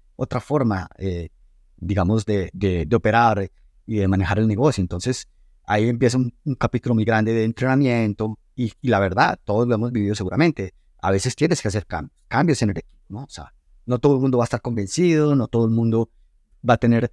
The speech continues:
eh, las competencias para implementar cierta estrategia. Entonces, a veces tienes que entrenar, a veces tienes que hacer cambios.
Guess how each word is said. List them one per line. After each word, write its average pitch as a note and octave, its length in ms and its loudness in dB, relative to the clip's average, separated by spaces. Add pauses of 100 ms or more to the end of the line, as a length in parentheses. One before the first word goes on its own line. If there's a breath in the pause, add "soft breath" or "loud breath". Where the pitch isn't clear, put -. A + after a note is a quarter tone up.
eh, G2+ 360 0
las F#2 140 -2
competencias A#2+ 600 0
para G2+ 120 0
implementar F#2+ 560 -2
cierta - 280 -4
estrategia. C3 420 -2
Entonces, - 380 -2
a C3 60 4
veces B2 260 0
tienes C3 200 0
que - 100 -2
entrenar, A2 500 0
a F#2+ 60 -2
veces F2 180 -8
tienes G2+ 200 -8
que - 60 -6
hacer F#2+ 180 -6
cambios. G#2 520 -6